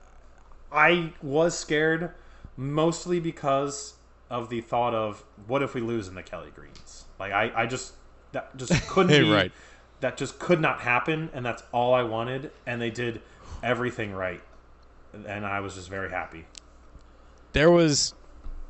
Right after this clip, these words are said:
Speaker 2: I'd say basically no doubt about it.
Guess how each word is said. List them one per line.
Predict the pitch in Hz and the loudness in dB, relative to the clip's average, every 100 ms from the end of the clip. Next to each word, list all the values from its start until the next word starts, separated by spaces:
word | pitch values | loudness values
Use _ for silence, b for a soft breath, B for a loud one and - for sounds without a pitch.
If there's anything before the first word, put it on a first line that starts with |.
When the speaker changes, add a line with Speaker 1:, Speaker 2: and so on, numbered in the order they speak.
| - - - | -16 -20 -6
Speaker 2:
I'd | - 392 | 2 2
say | - 311 269 | 2 2 2
basically | 147 170 196 - 170 160 | 4 4 4 -2 -2 0
no | 143 139 | 2 2
doubt | 117 113 110 | 2 4 4
about | 107 92 107 101 | 2 2 4 6
it. | 95 | 4